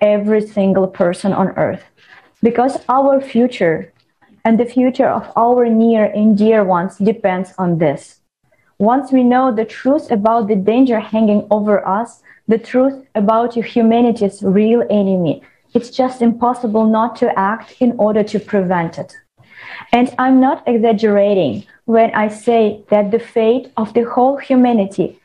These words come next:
depends on the actions of each and every one of us who share the information about the conference and information about the creative society. The conference resonated with people from all over the world.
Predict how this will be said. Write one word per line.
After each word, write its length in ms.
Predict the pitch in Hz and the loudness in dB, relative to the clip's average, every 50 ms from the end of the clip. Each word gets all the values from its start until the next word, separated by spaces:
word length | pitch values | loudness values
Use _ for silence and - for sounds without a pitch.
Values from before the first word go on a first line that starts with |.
| _ _ | _ _
depends 400 | - 220 214 - 220 226 233 220 - - | -2 -2 0 2 0 0 0 -2 -4 -2
on 160 | 214 202 190 | 0 2 2
the 200 | 208 196 - - | 0 0 -2 -2
actions 560 | 196 196 208 - - - 185 180 180 - - - | -2 -2 -4 -6 -8 -8 -8 -8 -8 -8 -6 -4
of 180 | 208 208 - - - | -4 -4 -6 -4 0
each 380 | 233 240 233 214 - - - - | 0 2 2 0 -2 -6 -4 -2
and 220 | 202 214 208 - - | -2 -2 0 0 0
every 320 | 208 214 220 208 214 202 | 0 2 2 0 0 0
one 200 | 180 175 165 160 | 0 0 0 -2
of 140 | 143 - - | -4 -4 -4
us 320 | - - 160 143 - - - - - - _ | -4 -2 -2 -2 -4 -8 -16 -20 -20 -20 _
who 160 | - - 240 | -4 -2 -2
share 360 | 208 - - - 214 214 208 196 | -2 -2 -2 0 0 2 2 2
the 100 | 208 - | 0 0
information 800 | - 208 208 - - 208 202 196 196 196 196 - 196 190 - 185 | 0 -4 -4 -2 0 2 2 2 2 0 -2 -4 -6 -4 -2 -2
about 360 | 185 180 190 185 190 190 185 | -2 0 0 0 0 0 -2
the 80 | 208 | -4
conference 760 | 208 208 - 196 185 190 190 - - 165 - - 170 - - - - - - - _ _ | -6 -4 -4 -4 -4 -4 -6 -10 -6 -4 -4 -4 -4 -6 -10 -14 -20 -20 -20 -20 _ _
and 300 | - 202 190 190 196 185 | -2 0 0 0 -2 0
information 680 | - 220 208 214 233 220 214 208 196 196 196 - 208 196 - | 0 0 0 0 2 2 2 2 2 0 -2 -4 -8 -4 -2
about 460 | 208 196 185 196 190 185 190 190 180 | -2 -2 0 0 0 0 0 0 -2
the 80 | 190 185 | -4 -4
creative 560 | 190 - 196 185 180 180 180 175 170 165 160 | -4 -4 -2 0 2 2 2 0 -2 -6 -6
society. 720 | - - 160 - - 127 127 113 73 - - - - - _ _ _ _ - - _ _ _ _ _ _ _ _ _ _ _ _ _ _ _ _ _ _ _ _ | -8 -10 -12 -8 -6 -4 -4 -4 -6 -10 -14 -20 -20 -20 _ _ _ _ -20 -20 _ _ _ _ _ _ _ _ _ _ _ _ _ _ _ _ _ _ _ _
The 80 | - 220 | -6 -4
conference 640 | - - 240 254 277 269 - 214 202 185 185 190 - | -2 0 0 0 0 0 0 0 0 0 -2 -4 -2
resonated 680 | 214 220 214 226 226 226 226 220 233 226 233 214 208 | -2 0 2 2 2 2 2 2 2 0 0 -2 -2
with 180 | 208 202 - - | -6 -8 -4 -4
people 260 | 247 240 240 240 233 | -4 -2 0 -2 -2
from 220 | 233 240 233 233 | 0 -2 -2 -2
all 400 | - - 233 226 233 233 247 247 - | 0 0 0 2 2 2 0 0 0
over 200 | 226 220 208 220 | 0 0 0 0
the 140 | 208 202 208 | 0 0 0
world. 500 | 190 190 185 175 160 139 135 110 - - | 0 0 0 0 0 -2 -2 -6 -8 -12